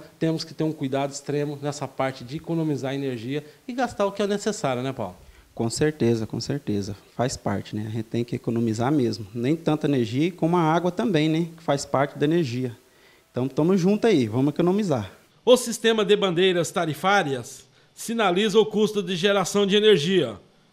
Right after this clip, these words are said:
Speaker 1: O objetivo é informar os consumidores quando esse custo aumenta e permitir que eles reduzam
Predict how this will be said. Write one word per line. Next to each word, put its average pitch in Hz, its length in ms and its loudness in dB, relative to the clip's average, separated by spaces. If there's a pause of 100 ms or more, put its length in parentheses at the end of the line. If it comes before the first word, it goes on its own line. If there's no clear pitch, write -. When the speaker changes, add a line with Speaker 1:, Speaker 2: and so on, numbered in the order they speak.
Speaker 1:
O 175 120 4
objetivo 180 760 2
é 127 220 0 (260)
informar 185 480 2
os 190 140 0
consumidores 175 880 0
quando 220 420 6
esse 202 240 4
custo 226 340 2
aumenta 196 540 4 (160)
e 156 140 2
permitir 185 480 4
que 226 160 -2
eles 202 320 8
reduzam 202 680 4